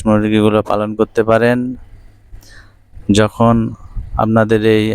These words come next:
হাঁস এবং মুরগিগুলো বড় হবে, প্রতিনিয়ত ডিম দেবে, তখন আপনাদের খুবই ভালো লাগবে। সকালবেলা যখন দেখবেন যে আপনার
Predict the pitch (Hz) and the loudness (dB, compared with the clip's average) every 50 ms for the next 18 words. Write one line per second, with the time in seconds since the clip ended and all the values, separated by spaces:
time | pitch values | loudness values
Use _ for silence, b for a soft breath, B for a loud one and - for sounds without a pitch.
0 | 110 - - - - - - 107 107 110 110 107 - - - - - 107 104 107 | -6 -8 -10 -6 -4 -2 0 0 0 0 -2 -2 -4 -8 -10 -4 0 2 4 4
1 | 104 104 104 107 110 110 113 117 110 113 117 107 104 90 95 - - - B B | 4 4 4 2 2 2 2 0 2 2 0 2 0 -2 -4 -6 -16 -20 B B
2 | B B B B B - 98 101 104 107 110 110 107 110 110 107 113 113 113 110 | B B B B B 0 2 4 4 4 4 2 0 0 -2 0 0 0 0 0
3 | 110 - - 113 - - 110 110 107 110 107 - 113 104 104 107 107 110 107 107 | -2 -2 -2 -2 0 2 2 4 4 2 2 2 0 -2 0 0 0 0 2 2
4 | 113 110 107 113 113 113 113 - - - b b b b b - - - 110 101 | 2 2 2 2 2 0 -2 -6 -10 -18 b b b b b -10 -4 -2 -2 -2
5 | - 113 107 107 104 101 107 107 104 104 110 107 107 107 - - - - 117 113 | -2 -2 -2 -2 -2 0 0 -2 0 2 2 0 0 0 -2 -2 -2 -2 0 2
6 | 120 120 120 110 104 107 104 104 101 95 87 78 - - 87 - - - - - | 2 2 2 2 2 0 0 2 0 0 -2 -4 -4 -6 -6 -6 -6 -12 -20 -20
7 | - - B B B B B B B B - - - - 107 101 113 110 107 110 | -20 -20 B B B B B B B B -14 -6 -2 -2 -2 0 0 -2 0 0
8 | 110 110 110 107 110 107 101 117 113 107 104 110 104 104 110 110 110 107 104 110 | 0 0 0 2 0 -2 0 0 -2 -2 0 0 0 0 0 0 2 2 2 2
9 | 107 101 - - 110 107 107 | 0 0 0 0 2 2 2